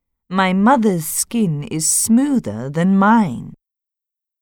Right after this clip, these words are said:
Twenty. Sh. She has a passion for England.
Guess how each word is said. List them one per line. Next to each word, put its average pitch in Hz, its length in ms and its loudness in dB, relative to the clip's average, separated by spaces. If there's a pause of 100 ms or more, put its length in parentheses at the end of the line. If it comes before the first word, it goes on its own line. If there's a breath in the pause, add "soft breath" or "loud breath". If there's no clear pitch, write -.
(3750)
Twenty. 240 640 -2 (960)
Sh. - 440 -8 (1040)
She 214 340 -2
has 190 220 2
a 190 80 2
passion 165 760 -6
for 226 280 -6
England. 147 760 -2